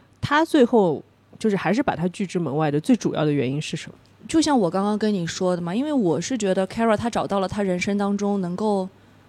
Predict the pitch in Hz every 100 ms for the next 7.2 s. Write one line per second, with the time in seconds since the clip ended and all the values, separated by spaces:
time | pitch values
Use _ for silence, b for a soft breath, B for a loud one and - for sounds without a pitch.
0 | - - - - 285 247 - 302 240 175
1 | 165 - 202 185 - 190 - 185 180 196
2 | - 208 208 165 156 160 139 208 190 190
3 | 208 202 202 208 208 240 214 196 b b
4 | b b b 165 208 220 262 233 220 214
5 | 196 247 233 240 240 - 294 240 185 165
6 | 151 156 - 147 - 302 196 185 196 185
7 | 196 190